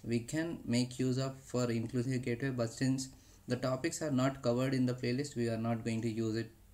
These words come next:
uh, to divert or to dig more in the inclusive gateway. So we'll stick to inclusive gateway, making use some of the existing features that we have covered in the playlist. So let me just delete everything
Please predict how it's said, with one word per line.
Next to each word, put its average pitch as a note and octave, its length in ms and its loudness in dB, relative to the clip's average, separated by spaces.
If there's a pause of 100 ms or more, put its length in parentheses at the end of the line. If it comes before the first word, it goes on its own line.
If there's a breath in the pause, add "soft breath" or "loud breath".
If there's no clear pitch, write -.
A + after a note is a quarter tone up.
(240)
uh, E2+ 200 -8 (920)
to C3 80 2
divert G#2+ 480 -2 (440 loud breath)
or B2 220 6 (140)
to A2+ 500 2 (440)
dig A#2+ 200 4
more A#2 320 6 (300)
in A#2+ 200 6
the A2+ 100 4
inclusive G#2+ 440 0
gateway. G2 260 -6
So A2+ 160 -2
we'll A2 180 0
stick C3+ 360 -4
to D3 80 2
inclusive C3 480 2
gateway, C3 420 -2 (240 loud breath)
making A#2+ 400 4
use A#2 240 2
some A2+ 280 -2
of A2+ 160 -4
the A#2+ 100 0
existing A#2 480 -2
features A#2+ 340 -2
that A#2 240 -2
we - 80 -4
have A2 160 -4
covered G#2 220 -2
in G#2+ 100 0
the A2 80 -2
playlist. A2 380 -8
So A2+ 60 -6
let A2+ 220 -4
me C#3+ 100 2
just C#3 280 -4 (560 loud breath)
delete C#3 320 4
everything E3+ 480 -2